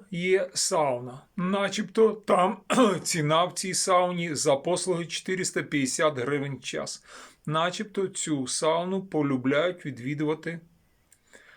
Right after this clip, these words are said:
деякі військовослужбовці. Начебто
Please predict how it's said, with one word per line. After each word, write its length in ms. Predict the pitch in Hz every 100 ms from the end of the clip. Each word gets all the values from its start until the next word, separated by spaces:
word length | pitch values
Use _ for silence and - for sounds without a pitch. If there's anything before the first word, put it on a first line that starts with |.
| _ -
деякі 600 | 131 156 185 180 180 165
військовослужбовці. 1700 | 151 170 - 175 160 160 - 170 143 135 147 135 - - - 135 104 - _ _ _ _ _ _ _ _ _ _ _ _ _ -
Начебто 720 | 151 151 156 - 175 -